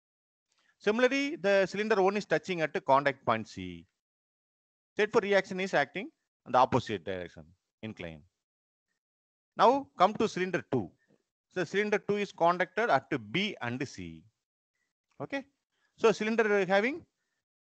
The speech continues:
the own weight, no, the own weight is acting vertical downward. See here, W two acting vertical downward. So the cylinder two is contacted to first B point.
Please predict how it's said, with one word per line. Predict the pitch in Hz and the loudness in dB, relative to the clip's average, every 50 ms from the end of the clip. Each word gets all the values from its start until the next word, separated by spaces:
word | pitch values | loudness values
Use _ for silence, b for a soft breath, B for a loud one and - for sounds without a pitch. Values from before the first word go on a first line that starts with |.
| _ _ - | _ _ -2
the | - 143 | 0 4
own | 139 185 208 196 175 | 6 6 6 6 6
weight, | 180 180 170 - | 2 0 0 0
no, | 196 220 180 113 95 120 | 0 0 0 0 0 2
the | 135 135 | 2 4
own | 151 175 190 180 | 4 4 4 4
weight | 175 180 170 | 2 -2 -2
is | 175 143 147 | -4 -2 -2
acting | 135 127 - 165 | -2 -2 0 -2
vertical | 135 120 113 123 110 107 | -2 -2 -2 -2 -2 -2
downward. | 92 92 90 85 82 80 80 80 - | -2 -2 -4 -4 -8 -12 -14 -16 -16
See | _ - 160 156 | _ -6 -6 -2
here, | 127 123 98 82 - - _ _ - | -2 -2 -4 -4 -6 -16 _ _ -6
W | 95 117 123 127 127 113 | -2 0 0 0 0 -4
two | - - 98 90 | -2 -4 -4 -2
acting | 95 107 110 - - 131 113 | -2 -4 -4 -6 -8 -10 -8
vertical | 98 92 110 101 87 | -8 -8 -10 -10 -8
downward. | 82 82 82 82 80 80 78 78 _ _ _ _ _ _ _ _ _ _ _ _ | -8 -10 -10 -10 -14 -16 -18 -20 _ _ _ _ _ _ _ _ _ _ _ _
So | - 220 220 | -2 -2 0
the | 185 208 202 190 185 180 | 2 2 2 2 2 0
cylinder | - - 208 214 202 | -2 -4 -4 -4 -4
two | 185 - 208 | -2 0 -2
is | 196 - | -2 0
contacted | - 160 165 175 180 180 160 165 139 | 2 2 2 4 2 -2 -4 -2 -4
to | 143 | -2
first | 123 135 - - 139 107 | -2 -2 -2 -2 -8 -4
B | 98 117 123 | -2 -2 -4
point. | 117 - - 85 82 80 | -2 -4 -8 -8 -8 -12